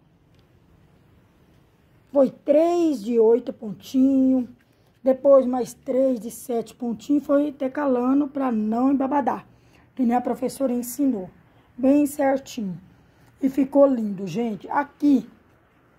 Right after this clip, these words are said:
eu usei o cru, né? Fiz a basezinha aqui de três carreirinhas, que nem a professora explicou, três carreirinhas de ponto alto.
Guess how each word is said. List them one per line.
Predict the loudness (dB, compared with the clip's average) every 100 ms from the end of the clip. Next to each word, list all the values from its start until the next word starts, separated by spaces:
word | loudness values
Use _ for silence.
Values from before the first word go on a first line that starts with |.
| _ _
eu | 4 4
usei | 4 0 -2
o | -6
cru, | -4 0 0
né? | 0 0 -4 _ _ _ _ _
Fiz | 2 2
a | 2
basezinha | 0 -2 -2 -8 -6 -6 -6
aqui | -10
de | -14
três | -8 -8 -8
carreirinhas, | -6 -2 2 2 2 -2
que | -4
nem | -6
a |
professora | -8 -12 -12 -12
explicou, | -14 -14 -12 -4 -2 0
três | -2 -2
carreirinhas | -4 -4 -2 -6
de |
ponto | -6 -4 0
alto. | 0 0 -4 -6 -8